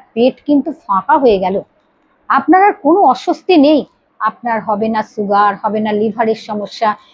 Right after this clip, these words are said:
গ্যাস অম্বল, অ্যাসিডিটি। আর যখন খাবার খাবেন, খাবারকে চিবিয়ে চিবিয়ে খাবেন,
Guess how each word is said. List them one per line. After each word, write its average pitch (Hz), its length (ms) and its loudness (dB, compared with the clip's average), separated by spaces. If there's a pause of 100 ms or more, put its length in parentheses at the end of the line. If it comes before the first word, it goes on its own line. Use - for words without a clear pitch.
(200)
গ্যাস 233 380 0
অম্বল, 226 280 0
অ্যাসিডিটি। 208 580 -2 (340)
আর 214 220 0
যখন 226 440 2
খাবার 233 440 0
খাবেন, 226 400 0 (420)
খাবারকে 320 600 -2
চিবিয়ে 233 420 0
চিবিয়ে 294 380 2
খাবেন, 196 400 -2